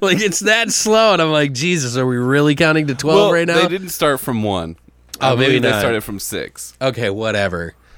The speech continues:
Speaker 2: I, I thought you had detailed notes over there,
Speaker 1: I
Speaker 2: Bob.
Speaker 1: have pretty fucking detailed notes, I would say.
Speaker 2: <laughs>
Speaker 1: But there's, uh, they, so they find this out. They're like, "Wait, isn't there supposed to be thirteen?" They find, like, a hidden room in the well.
Speaker 2: Well, yeah, they, there's, like, light coming through the bricks. She's like, "Oh, what's that light?"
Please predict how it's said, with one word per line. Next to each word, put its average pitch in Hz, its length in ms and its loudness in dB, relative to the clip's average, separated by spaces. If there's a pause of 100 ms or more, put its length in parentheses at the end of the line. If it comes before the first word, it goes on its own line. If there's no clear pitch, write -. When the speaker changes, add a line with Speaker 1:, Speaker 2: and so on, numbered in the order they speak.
Speaker 2:
I, 151 160 0
I 147 40 0
thought 175 200 0
you 165 140 -2
had 165 180 -4
detailed 156 400 -2
notes 160 320 -4
over 98 160 -4
there, 90 120 -4
Speaker 1:
I 170 80 2
Speaker 2:
Bob. 185 100 4
Speaker 1:
have 220 240 4
pretty 240 240 0
fucking 226 320 -2
detailed 214 500 -2
notes, 196 360 2
I 165 100 4
would 156 180 0
say. 147 440 0 (140)
Speaker 2:
<laughs> - 60 -12 (640)
Speaker 1:
But 156 200 0
there's, 208 360 2
uh, 180 200 0
they, 165 160 -2
so 185 180 0
they 170 140 0
find 190 340 2
this 156 160 2
out. 175 100 2
They're 135 140 2
like, 120 220 2
"Wait, 185 180 2
isn't 180 220 2
there 254 80 2
supposed 170 420 -4
to 185 80 -6
be 147 80 0
thirteen?" 156 600 -2
They 127 100 2
find, 156 260 0
like, 147 140 2
a 113 100 4
hidden 127 340 0
room 117 300 4
in 123 80 0
the 104 80 0
well. 95 400 2
Speaker 2:
Well, 127 160 0
yeah, 131 200 2
they, 101 100 0
there's, 98 260 -6
like, 92 140 -6
light 95 420 -4
coming 95 240 -6
through 90 140 -10
the 85 60 -6
bricks. 90 360 -6
She's - 160 -14
like, 101 120 -10
"Oh, 196 80 -8
what's 190 200 -10
that 175 160 -10
light?" 180 380 -8